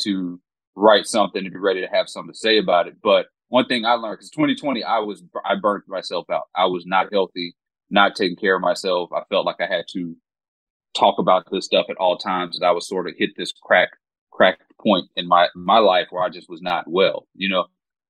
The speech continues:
And I just, you know, wanted to check in 'cause I wanted to be cognizant of that. Like, that stuff is damaging to us to watch, uh, this dude go through this,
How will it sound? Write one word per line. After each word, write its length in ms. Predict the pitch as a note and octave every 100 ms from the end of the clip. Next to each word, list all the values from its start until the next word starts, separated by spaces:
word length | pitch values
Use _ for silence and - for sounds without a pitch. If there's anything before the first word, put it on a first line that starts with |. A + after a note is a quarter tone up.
| B2
And 380 | A2+ G#2 F#2 F2 _ _ _ _ _ _ -
I 100 | A#2
just, 200 | A#2 - -
you 120 | F3
know, 300 | F#3 A2 G#2+
wanted 420 | A2+ C3 B2+ A2
to 80 | -
check 240 | G2 E3+ E3
in 140 | G3+
'cause 160 | C#3 C#3
I 100 | C3+
wanted 140 | D3
to 40 | C3+
be 100 | A#2+
cognizant 460 | - B2 D#3 A2 G2
of 80 | F2+
that. 180 | E2+
Like, 160 | F#2+ F2+ -
that 100 | C#3+
stuff 220 | - F#3+
is 100 | B2
damaging 500 | G2+ A2 C3+ A#2 A2 -
to 180 | C3 A#2+
us 120 | A2
to 100 | G#2+
watch, 540 | F#2 G2+ G2+ - - - _ _ _ _ -
uh, 460 | G#2 G2+ G2 F#2 - -
this 180 | A2+ F#2+
dude 480 | A#2 A2+ A2 G#2 G#2 _ _ -
go 200 | G#2+ A#2
through 180 | A2
this, 480 | F#2+ G2 F#2+ - -